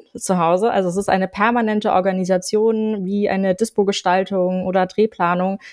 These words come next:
was hier eigentlich wer, wo, wann macht, wie ist das? Und dann, ne, es gibt die ganze Zeit Unplanbarkeiten, wie beim Filmset. Also man hat ein Kind, das ist dann krank,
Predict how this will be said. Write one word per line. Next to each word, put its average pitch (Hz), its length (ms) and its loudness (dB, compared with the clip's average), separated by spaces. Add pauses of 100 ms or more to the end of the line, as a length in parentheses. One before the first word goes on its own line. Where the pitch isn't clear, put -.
(140)
was 196 220 0
hier - 140 2
eigentlich 190 320 -2
wer, 196 280 2
wo, 196 260 0
wann 185 220 2
macht, 165 280 -4
wie 190 180 -2
ist - 180 -8
das? 190 220 0
Und 180 100 -4
dann, 180 200 2
ne, 240 240 0
es - 180 -6
gibt - 220 -2
die 202 80 0
ganze 220 260 0
Zeit - 220 -2
Unplanbarkeiten, 180 960 0
wie 208 100 2
beim 190 220 0
Filmset. 233 600 -2 (480)
Also 180 200 0
man 170 140 2
hat 170 140 -2
ein 175 40 -10
Kind, 240 220 0
das 180 140 -2
ist - 280 -8
dann 175 140 2
krank, 269 360 -2